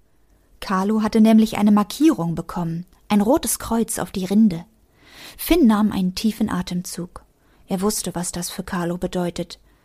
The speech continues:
Er hatte es bei den anderen Bäumen passieren sehen. „Mensch, Carlo, für mich hättest du dich doch nicht extra so hübsch anmalen müssen. Ich finde dich wunderschön, so wie du bist“, sagte Finn, um Carlo etwas aufzuheitern. Doch Carlo sagte nichts dazu.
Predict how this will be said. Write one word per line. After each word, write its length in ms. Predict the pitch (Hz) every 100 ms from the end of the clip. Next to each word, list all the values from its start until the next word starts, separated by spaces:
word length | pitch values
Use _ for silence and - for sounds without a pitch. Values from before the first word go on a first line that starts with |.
| _ _ -
Er 120 | 214
hatte 180 | 220 220
es 140 | -
bei 100 | 214
den 180 | 208 214
anderen 440 | 214 185 185 180
Bäumen 320 | 180 175 175
passieren 500 | 180 180 - 185 170
sehen. 360 | 170 165 170 180 _ _ _ _ _ _ _ - _
„Mensch, 380 | 254 330 349 -
Carlo, 540 | 233 202 240 247 220 - -
für 140 | - 285
mich 220 | 339 -
hättest 260 | 339 339 330
du 40 |
dich 180 | 330 -
doch 120 | 311
nicht 200 | 311 294
extra 320 | - - 302
so 160 | 294 277
hübsch 240 | 302 - 269
anmalen 600 | 277 330 247 196 190 196
müssen. 400 | 196 - 190 190 - - -
Ich 240 | 453 -
finde 260 | - 330 311
dich 240 | 302 247
wunderschön, 800 | 262 415 339 330 - 269 202 165
so 280 | 170 269 277
wie 80 | 226
du 100 | 226
bist“, 400 | 214 185 - - _ _ _ _ -
sagte 380 | - 185 - 190
Finn, 320 | - 208 190
um 180 | 185 185
Carlo 320 | 208 202 196
etwas 300 | - 220 -
aufzuheitern. 800 | 269 - 196 190 170 180 170 - _ _ - - -
Doch 160 | -
Carlo 480 | - 196 226 262 254
sagte 360 | 214 190 185 160
nichts 360 | 180 - -
dazu. 400 | - 165 - 175